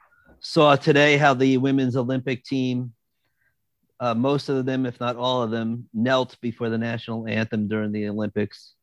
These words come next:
And if there's any karma, and apparently there was, they went out and got upset by Sweden three to nothing. Um, obviously, it's just, to me, very disgraceful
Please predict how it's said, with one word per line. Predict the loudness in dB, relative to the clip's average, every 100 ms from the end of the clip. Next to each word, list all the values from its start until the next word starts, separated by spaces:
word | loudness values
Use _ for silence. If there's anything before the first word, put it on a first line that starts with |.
| _ _ _ _ _ _ -6
And | 0 2 2
if | 2
there's | 4 2 4
any | 0 0
karma, | -2 0 0 2 0 -4 -8
and | -8 -8 -10
apparently | -8 -4 -2 0
there | 0 2
was, | 4 6 4 2
they | 2 0 -2 -2
went | 0
out | 2 0 -2
and | -4
got | 0 -2
upset | -2 -4 -2
by | -2 -4
Sweden | -4 0 0 0 -4 -8
three | -6
to | -4
nothing. | -2 -4 -4 -8 -8 _ _ -20 -20 _ _
Um, | 0 2 2 0 -6 _ _ _ _
obviously, | 0 4 4 2 0 0
it's | -2
just, | -4 -6 -8 -20 _ _
to | 0
me, | 2 4
very | 4 4 4
disgraceful | 0 -6 -2 0 2 2 2 0